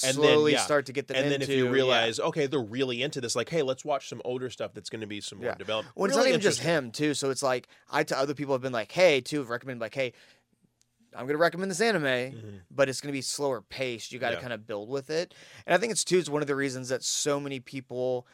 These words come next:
Speaker 2: don't wanna start, uh, One Piece. One
Speaker 1: Yeah.
Speaker 2: Piece,
Speaker 1: Yeah.
Speaker 2: before time skip, people talk about, they mention, they call it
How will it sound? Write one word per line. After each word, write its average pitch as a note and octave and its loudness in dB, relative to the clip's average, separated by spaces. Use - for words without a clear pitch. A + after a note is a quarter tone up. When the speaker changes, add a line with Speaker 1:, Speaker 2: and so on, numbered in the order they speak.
Speaker 2:
don't A#2+ -4
wanna B2 -6
start, A#2 -2
uh, A#2 0
One A#2+ -4
Piece. - -10
One C#3 4
Speaker 1:
Yeah. A#2+ 4
Speaker 2:
Piece, A3 -2
Speaker 1:
Yeah. - -20
Speaker 2:
before C#3+ 2
time C3 -4
skip, E3 0
people C#3 -10
talk B2 -6
about, C3+ -2
they C#3 -4
mention, A#2+ -8
they A#2 -10
call A#2+ -4
it - -14